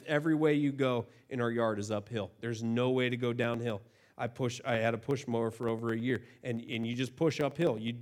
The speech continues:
you don't get to go downhill. It doesn't work that way. I was filling the wheelbarrow and spreading the mulch, and hours later,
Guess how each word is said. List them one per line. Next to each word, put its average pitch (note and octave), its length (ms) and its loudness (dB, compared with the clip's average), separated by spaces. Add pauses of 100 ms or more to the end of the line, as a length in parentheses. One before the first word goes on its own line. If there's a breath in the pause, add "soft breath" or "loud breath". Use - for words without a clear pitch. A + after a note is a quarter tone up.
(160)
you B2+ 100 -2
don't C3+ 220 -2
get F3+ 120 -4
to F#3 60 -6
go C#3+ 160 2
downhill. G2+ 440 -4
It A2 60 -12
doesn't B2+ 260 0
work E3 240 0
that G#2 240 -4
way. F#2+ 160 -6 (1300 soft breath)
I G#2 100 -6
was G2+ 220 -8
filling A#2+ 340 0
the A2+ 40 -2
wheelbarrow G#2+ 800 0
and F#2 160 -10
spreading G#2+ 500 -6
the G#2 60 -8
mulch, G2+ 600 -10
and F2 160 -20 (1000)
hours F#2+ 680 -8
later, G#2+ 400 -12